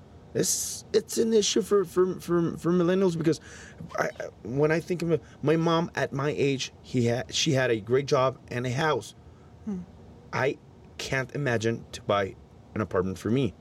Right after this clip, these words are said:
Speaker 1: It's
Speaker 2: Hmm.
Speaker 1: pretty expensive,
Speaker 2: Hmm.
Speaker 1: you know? Um, I think that, um, millennials have, haven't thought about, uh,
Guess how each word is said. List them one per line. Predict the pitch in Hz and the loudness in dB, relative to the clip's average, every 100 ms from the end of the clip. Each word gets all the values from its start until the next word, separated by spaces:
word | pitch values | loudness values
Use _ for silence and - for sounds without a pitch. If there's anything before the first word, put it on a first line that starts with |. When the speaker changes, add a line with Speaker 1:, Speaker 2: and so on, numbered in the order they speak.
| - - 110 | -18 -4 -2
Speaker 1:
It's | - 202 | -2 -8
Speaker 2:
Hmm. | 165 - - - - - - - 123 | -10 -18 -20 -20 -20 -20 -20 -6 -2
Speaker 1:
pretty | 120 120 - | -2 -4 -12
expensive, | - - - 120 120 98 87 - - - | -10 -10 -4 -2 -2 -4 -6 -10 -20 -10
Speaker 2:
Hmm. | 214 190 - - | -8 -8 -12 -6
Speaker 1:
you | 95 | -2
know? | 101 104 - - - - | 0 -2 -6 -20 -20 -6
Um, | 92 98 92 85 - 127 | -2 0 -2 -4 -4 -2
I | 135 | -2
think | - 135 123 | -2 -2 0
that, | 127 120 - | 0 -2 -6
um, | 104 101 | -4 0
millennials | 107 113 120 113 - | 2 2 2 -2 -2
have, | 113 110 - - - - - | -2 -4 -10 -20 -20 -20 -12
haven't | - 135 123 127 127 - - - - | -4 -4 -4 -8 -12 -16 -20 -20 -8
thought | 123 113 - | 0 0 0
about, | - 104 95 87 90 | -4 0 0 -2 -2
uh, | 87 | -2